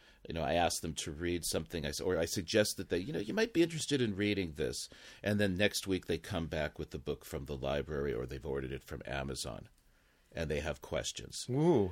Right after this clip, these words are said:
Speaker 2: nice.
Speaker 1: Yeah, yeah. And I'm mentioning just that because given this one situation with this one girl who, you know, set me off, on the other hand, I walk into a situation like that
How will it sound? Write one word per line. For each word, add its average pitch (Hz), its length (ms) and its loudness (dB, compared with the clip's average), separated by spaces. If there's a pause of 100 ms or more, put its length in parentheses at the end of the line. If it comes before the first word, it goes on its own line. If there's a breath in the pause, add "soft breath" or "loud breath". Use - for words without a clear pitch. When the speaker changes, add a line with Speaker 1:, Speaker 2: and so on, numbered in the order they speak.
Speaker 2:
nice. 131 320 -2
Speaker 1:
Yeah, 123 480 10
yeah. 101 160 6
And 107 100 6
I'm 123 80 6
mentioning 139 360 4
just 113 180 -2
that 95 200 2
because 98 300 -2
given 147 300 4
this 107 240 -2
one 107 420 4
situation 90 640 0
with 82 120 -2
this - 180 -6
one 87 180 -2
girl 82 460 2
who, 80 320 -4
you 98 80 -4
know, 85 80 -2
set 90 340 -2
me 82 120 -2
off, 76 300 -4 (380 loud breath)
on 101 160 4
the 98 140 10
other 104 180 10
hand, 92 440 2 (420 soft breath)
I 95 80 6
walk 92 300 6
into 82 260 0
a 82 60 0
situation 78 680 -4
like 73 240 -4
that 67 320 -6